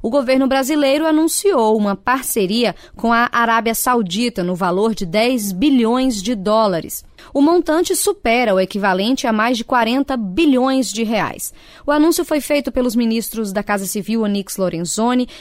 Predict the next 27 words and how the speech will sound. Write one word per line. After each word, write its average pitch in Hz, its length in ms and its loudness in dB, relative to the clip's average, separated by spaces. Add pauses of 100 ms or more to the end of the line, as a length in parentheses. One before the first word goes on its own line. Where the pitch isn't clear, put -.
e 254 60 0
Ernesto 254 380 0
Araújo, 240 420 0
das 196 180 -2
Relações 202 460 -2
Exteriores, 202 760 -2 (160)
após 208 300 -2
o 220 40 0
encontro 208 380 -2
do 196 100 -4
presidente 202 480 -6
Bolsonaro 254 640 -2
com 302 180 -2
o 269 60 2
príncipe 294 480 -2
saudita 196 580 -4 (260)
Mohammed 254 640 0
bin 247 240 0
Salman. 214 560 -2 (480)
O 233 120 -2
Fundo 269 360 2
de 208 120 -2
Investimento 190 680 -4
Público 196 540 -4
Saudita 214 720 -2 (240)
deve 277 200 0
incentivar 285 640 -2